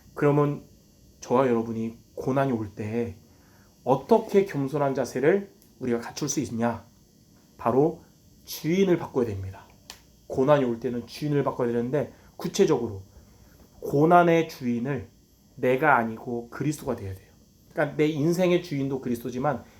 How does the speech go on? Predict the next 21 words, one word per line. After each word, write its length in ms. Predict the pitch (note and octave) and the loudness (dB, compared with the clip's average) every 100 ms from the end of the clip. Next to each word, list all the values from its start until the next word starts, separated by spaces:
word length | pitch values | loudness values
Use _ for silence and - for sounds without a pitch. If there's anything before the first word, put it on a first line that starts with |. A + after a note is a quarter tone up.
| - | -12
이 100 | D#3+ | -8
문제에 640 | C3 B2 E3+ F#3+ F#3+ F3+ | -8 -4 -2 4 6 6
대한 280 | E3 D#3+ D#3 | 4 2 2
주인도 340 | - C3+ B2 B2 | -4 -4 -4 -6
그리스도가 420 | - B2+ C3 A#2+ | -6 -8 -4 -6
돼야 160 | - | -6
되는 200 | G#2+ G2+ | -10 -8
거예요. 200 | F#2+ F#2+ - - - - - - - - - - | -10 -14 -20 -20 -20 -20 -20 -20 -20 -20 -16 -2
그러니까 220 | B2+ - | -2 2
고난을 580 | B2+ C#3 C#3 E3 G3+ - - - - _ _ - | 4 6 6 4 2 -2 -20 -20 -20 _ _ -10
내가 320 | B2+ C3 D#3 | 2 4 4
붙잡는 400 | D3 D3 C#3+ C#3+ | 2 -2 -2 -2
게 40 | C3+ | -6
아니라 440 | A2 A#2 C3+ C3+ - | -8 -6 -6 -8 -12
그리스도에게 800 | - E3+ F3 D#3+ C#3 D3 D3 - - _ _ | -6 -6 -4 -4 -2 -2 -2 -12 -20 _ _
맡기는 400 | - B2 - C#3+ | -12 -6 0 2
시간이 400 | C3+ - B2+ B2 | 0 -2 -2 -2
돼야 200 | A#2+ A2+ | -2 -2
되는 180 | A2 G2 | -2 -4
겁니다. 320 | F#2+ - - - | -8 -14 -20 -14
그게 440 | - C3 D#3 - | -6 2 2 2